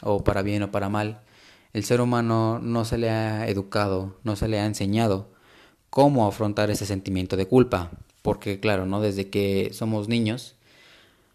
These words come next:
eh, si tú ves a un niño, eh, ya cuando es consciente de sí mismo, de que es, eh, una persona aparte, del, de los demás, que él es un ser único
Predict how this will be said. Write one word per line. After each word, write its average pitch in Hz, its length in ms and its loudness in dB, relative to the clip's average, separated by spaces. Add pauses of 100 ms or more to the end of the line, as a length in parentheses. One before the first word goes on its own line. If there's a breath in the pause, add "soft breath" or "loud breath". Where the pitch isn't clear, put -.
(140 soft breath)
eh, 95 220 -2
si 110 120 -4
tú 143 120 6
ves 147 180 6
a 135 40 2
un 127 80 2
niño, 117 300 2 (1040)
eh, 98 300 4
ya 104 100 4
cuando 107 300 4
es 101 100 0
consciente 98 460 -2
de 92 100 -6
sí 104 140 -4
mismo, 98 400 -2
de 92 120 -6
que 92 320 -6
es, 101 520 -2
eh, 107 180 2
una 113 220 2
persona 98 640 -2
aparte, 98 720 0 (920 soft breath)
del, 92 360 0
de 92 160 -2
los 92 140 -2
demás, 104 420 -2 (160)
que 95 340 0
él 98 320 0
es 98 520 -2
un 107 260 0
ser 107 500 2
único 113 680 0